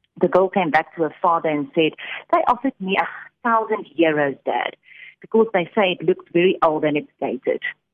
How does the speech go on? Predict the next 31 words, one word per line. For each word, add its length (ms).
The 160
father 380
said, 200
"Okay, 460
now 280
I 80
want 220
you 80
to 120
take 340
it 80
to 100
a 140
second-hand 640
car 240
dealer 300
in 140
the 180
city." 320
The 60
girl 300
returned 500
to 100
her 100
father 320
and 300
said, 220
"The 180
second-hand 640
car 280
dealership 480